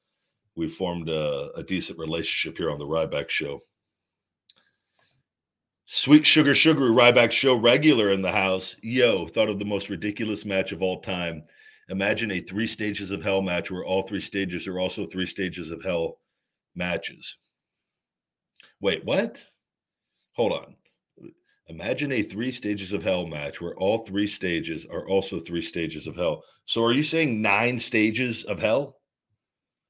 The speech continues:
A three stages of hell match that are actually nine stages of hell because each stage is three different stages?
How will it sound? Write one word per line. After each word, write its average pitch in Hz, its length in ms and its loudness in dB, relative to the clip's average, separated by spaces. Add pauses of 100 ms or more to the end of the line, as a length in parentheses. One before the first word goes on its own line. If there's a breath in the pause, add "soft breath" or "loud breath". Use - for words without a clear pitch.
(1400)
A 95 100 0
three 131 260 2
stages 127 480 0
of 110 120 2
hell 120 200 6
match 104 340 0
that 107 160 4
are 104 140 4
actually 101 500 0
nine 101 320 0
stages 123 460 -4
of 135 100 -2
hell 135 180 6
because 104 360 -4
each 104 240 -2
stage 104 340 0
is - 140 -10
three 101 200 0
different 98 300 -2
stages? 95 640 -6